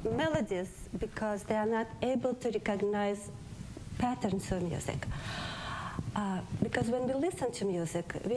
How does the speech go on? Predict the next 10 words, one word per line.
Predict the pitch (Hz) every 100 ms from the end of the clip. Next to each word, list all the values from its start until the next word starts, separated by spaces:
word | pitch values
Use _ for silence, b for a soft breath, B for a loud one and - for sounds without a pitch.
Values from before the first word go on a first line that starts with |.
| -
actually | 247 - - 247 233
listen | 220 233 233 233 220 220 B B B B B - - - -
to | -
musical | 240 254 254 247
sounds | - - 294 370 170 127 - - - - - B B B B
which | 226 -
have | 247 233
very | 240 285
interesting | 262 262 247 247 262
relationships. | 233 226 220 - 160 - - - - -